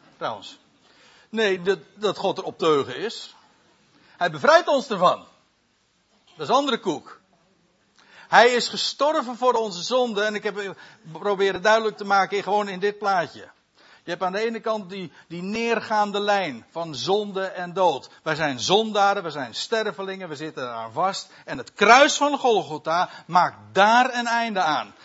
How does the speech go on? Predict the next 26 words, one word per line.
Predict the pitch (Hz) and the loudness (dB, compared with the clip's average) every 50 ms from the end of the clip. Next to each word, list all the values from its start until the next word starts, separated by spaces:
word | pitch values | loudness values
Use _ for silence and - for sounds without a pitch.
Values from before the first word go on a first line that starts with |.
| - - | -14 -8
En | - 175 156 | -6 -6 -6
vervolgens | 151 156 147 151 214 247 247 220 233 214 190 | -6 -8 -6 -2 -2 -2 -2 -2 -6 -8 -6
is | 233 220 180 | -8 -6 -2
daar | 190 208 196 190 | 2 2 2 2
die | 165 175 180 - | 0 -6 -8 -2
opgaande | - 269 285 277 - - - 214 190 170 160 143 | 2 2 2 2 0 -6 -4 -4 -4 -4 -4 -4
lijn. | 139 143 139 117 107 104 _ _ - _ _ _ _ _ | -4 -2 -4 -4 -6 -12 _ _ -20 _ _ _ _ _
Sinds | - - - 233 240 233 220 - - - | -14 -8 -4 -4 -4 -2 -4 -6 -6 -8
die | 151 185 175 147 | -8 -10 -6 0
derde | 208 220 226 220 185 185 214 | 0 2 2 0 0 -4 -2
dag | 185 208 185 147 123 | 0 2 2 2 0
dat | 123 143 143 135 | -2 -4 -4 -4
hij | 151 147 147 - | -4 -8 -6 -2
opstond | - 254 254 254 - - - 226 214 202 | 2 2 2 2 0 -4 -4 -2 0 0
uit | 196 196 202 | 0 0 0
de | 302 | 0
doden, | - 190 185 170 151 127 110 - - - - | 0 0 0 0 0 -4 -8 -12 -16 -16 -6
heeft | - 170 180 170 - - | -2 0 0 0 -2 -8
hij | - 156 | -14 -10
dat | 135 131 120 - | -8 -8 -8 -6
zwarte, | - - - 185 208 247 262 254 - 269 277 269 269 - - - _ _ _ _ _ _ _ _ _ _ _ | -6 -6 -4 0 2 2 2 2 0 0 0 0 -2 -4 -20 -20 _ _ _ _ _ _ _ _ _ _ _
de | - 123 139 131 104 | -12 -8 -8 -8 -8
zonde | 92 - - 135 190 233 262 262 262 254 254 | -6 -4 2 4 4 4 4 2 0 0 0
en | 233 240 | 0 -2
de | 240 247 | -6 -4
dood, | 190 180 165 185 202 - | -2 -2 -2 -2 -4 -6